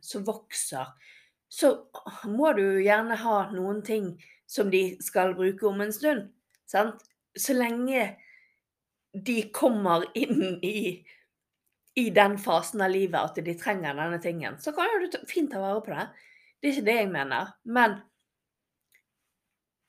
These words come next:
ha-, har de derimot vokst ifra alle tingene, og du ikke har tenkt å ha flere barn, så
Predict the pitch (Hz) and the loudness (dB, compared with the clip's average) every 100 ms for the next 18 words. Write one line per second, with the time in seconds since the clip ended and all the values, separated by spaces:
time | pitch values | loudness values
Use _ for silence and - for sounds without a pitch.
0 | _ 208 - 220 - - - 254 214 220 | _ -6 -4 -2 -4 -6 0 4 6 6
1 | 220 214 208 208 220 196 214 214 185 196 | 4 4 2 -4 -4 0 0 0 -2 -2
2 | 196 - 208 208 262 202 156 156 165 160 | -2 -2 -2 0 2 4 2 0 -4 -4
3 | 156 170 214 196 196 208 233 208 190 208 | -2 -2 -2 -2 -2 -2 -4 -6 -4 -4
4 | 202 180 185 190 196 196 156 156 - _ | -4 -2 -2 -2 -2 -2 -4 -6 -8 _
5 | - _ _ 185 151 180 - _ _ _ | -20 _ _ -2 -2 -4 -14 _ _ _
6 | _ _ - 269 | _ _ -2 2